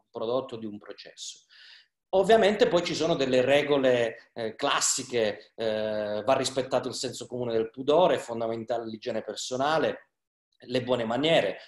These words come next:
sono tutti temi che molto spesso si sottovalutano e che creano, eh, e in-, innescano poi quelle, quelle difficoltà o que-, o incrinano quei rapporti professionali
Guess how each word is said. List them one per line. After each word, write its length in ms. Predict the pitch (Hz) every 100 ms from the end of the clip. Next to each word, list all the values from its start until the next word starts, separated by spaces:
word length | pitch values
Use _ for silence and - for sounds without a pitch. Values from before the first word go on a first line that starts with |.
| -
sono 360 | - 123 123
tutti 600 | - 220 226 165 127 127 _
temi 460 | 170 175 131 110
che 440 | - 170 131 - -
molto 300 | 151 196 208
spesso 380 | 170 - 220 -
si 160 | - 151
sottovalutano 960 | 147 151 127 117 107 104 - 147 165 - - -
e 180 | 170
che 160 | 175 196
creano, 560 | 202 226 226 165 147 - 127
eh, 320 | - 160 165 -
e 280 | 135 127 -
in-, 220 | 135 151
innescano 600 | 151 156 185 - 208 202
poi 220 | 160 151 147
quelle, 640 | 131 127 120 113 107 - _ -
quelle 240 | 135 131
difficoltà 880 | 127 127 123 117 107 - 202 190 120
o 100 | 113
que-, 140 | 135 113
o 160 | 131
incrinano 600 | 139 131 151 190 160 131
quei 140 | - 131
rapporti 580 | 123 - 170 - - _
professionali 1120 | 156 170 139 - - 185 165 175 196 208 202